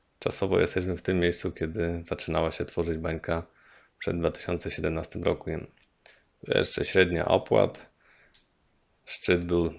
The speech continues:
pięćdziesiąt pięć dolarów na szczycie bańki w dwa tysiące siedemnastym roku. No i taka moja teza, że no teraz ciężko powtórzyć ten sam scenariusz,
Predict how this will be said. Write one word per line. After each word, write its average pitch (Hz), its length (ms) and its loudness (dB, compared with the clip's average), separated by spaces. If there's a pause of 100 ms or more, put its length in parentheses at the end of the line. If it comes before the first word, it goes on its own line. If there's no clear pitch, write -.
pięćdziesiąt 85 500 0
pięć 80 200 -2
dolarów 90 720 4 (420)
na 80 440 -4
szczycie - 580 -6
bańki 90 440 0
w - 20 -2
dwa 85 140 2
tysiące 90 360 -6
siedemnastym 87 540 -4
roku. 87 440 -2 (1200)
No 92 100 -6
i - 100 -2
taka 92 260 -2
moja 92 200 2
teza, 92 360 2
że 85 360 0 (600)
no - 80 -8
teraz - 300 2
ciężko 95 340 0
powtórzyć 90 480 -2
ten 90 160 -2
sam 95 200 2
scenariusz, 85 680 0